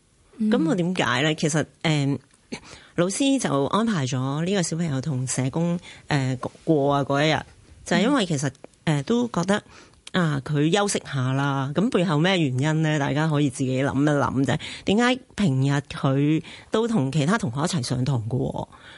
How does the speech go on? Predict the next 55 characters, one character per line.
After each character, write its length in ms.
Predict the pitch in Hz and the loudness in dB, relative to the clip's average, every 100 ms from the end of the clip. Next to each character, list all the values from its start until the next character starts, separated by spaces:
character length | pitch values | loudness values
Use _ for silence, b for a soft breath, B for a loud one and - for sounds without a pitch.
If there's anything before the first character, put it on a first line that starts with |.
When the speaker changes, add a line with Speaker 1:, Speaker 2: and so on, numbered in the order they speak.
| B | B
Speaker 2:
咁 120 | 214 | 0
點 20 | 277 | 2
解 160 | 277 | 2
嗰 220 | 220 202 | 2 2
日 40 | 185 | 0
可 160 | 170 175 | 0 0
能 180 | 170 | 0
佢 460 | 147 139 143 151 151 | 0 2 2 2 2
要 80 | 175 | 2
休 80 | 185 | 0
息 140 | - | -4
下 240 | 143 135 131 | -4 -2 0
呢？ 340 | 139 143 143 B B B - | 0 -2 -4 B B B -2
咁， 100 | 214 294 277 - | 0 0 -2 -2
誒， 260 | 151 139 | 0 2
呢 80 | 208 | 2
一 100 | 247 | 0
個 460 | 233 170 156 151 151 | 0 0 2 2 2
位 380 | 139 139 131 156 | 0 0 2 2
呢， 220 | 170 170 | 2 0
就 120 | 165 | 0
係， 260 | 151 135 - _ _ | 0 0 -2 _ _
誒， 240 | 165 139 | 0 0
作 140 | 131 170 | 0 0
為 100 | 143 | 0
社 180 | - 131 131 | -2 -2 -2
工 260 | 151 185 196 | 0 -2 0
去 80 | 185 | -2
睇 280 | 143 131 135 | -2 -4 -2
呢， 120 | 151 B B B B | -4 B B B B
其 80 | 185 | -2
實 120 | 185 | 0
嗰 320 | 180 208 262 | 0 0 2
個 60 | 208 - | -2 -6
同 360 | 170 139 131 | -4 -2 0
學 80 | 139 | -2
仔 200 | 131 131 | -2 -4
呢， 340 | 131 165 185 185 B B - | 0 0 0 -4 B B 0
有 240 | 160 185 | 2 2
一 100 | 233 262 | 0 -2
種 380 | - 147 139 180 | -2 0 0 0
畀 160 | 180 | 0
我 100 | 190 165 | 0 -2
感 140 | 135 | -4
覺 180 | 139 147 127 | -4 -2 -4
就 120 | 143 | -6
係， 300 | 139 - - - | -8 -10 -12 -4
即 120 | 262 | -2
係 20 | |
講 200 | - 151 | 0 0
得 140 | 175 - - | 0 -2 -2
誇 300 | 208 180 175 | 0 2 2
張 200 | 170 160 156 | 2 2 2
啲 200 | 151 147 | 2 0
啦， 200 | 143 | -2